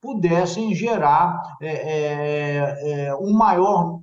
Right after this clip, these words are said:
é, é, número de empregos para essas atividades.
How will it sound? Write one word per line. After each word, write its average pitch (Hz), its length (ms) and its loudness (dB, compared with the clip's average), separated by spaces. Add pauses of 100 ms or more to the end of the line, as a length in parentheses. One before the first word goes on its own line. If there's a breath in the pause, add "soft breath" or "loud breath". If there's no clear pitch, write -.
é, 147 340 -4
é, 143 40 -2
número 180 560 0
de 170 240 -6
empregos 175 680 0
para 165 460 0
essas 156 380 -4
atividades. 165 720 -2